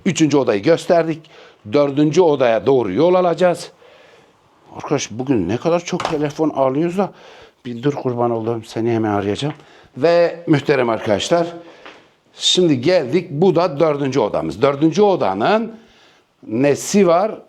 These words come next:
Geniş teraslı. Yani böyle ona teras demek lazım. Balkon demek olur mu? Bunun da büyük bir terası var. Bunun da büyük bir terası var. Bu da terasımız.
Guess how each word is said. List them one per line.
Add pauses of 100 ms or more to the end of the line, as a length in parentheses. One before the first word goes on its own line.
(380)
Geniş
teraslı.
Yani
böyle (360)
ona
teras
demek
lazım.
Balkon
demek
olur
mu? (500)
Bunun
da
büyük
bir
terası
var. (520)
Bunun
da
büyük
bir
terası
var.
Bu
da
terasımız.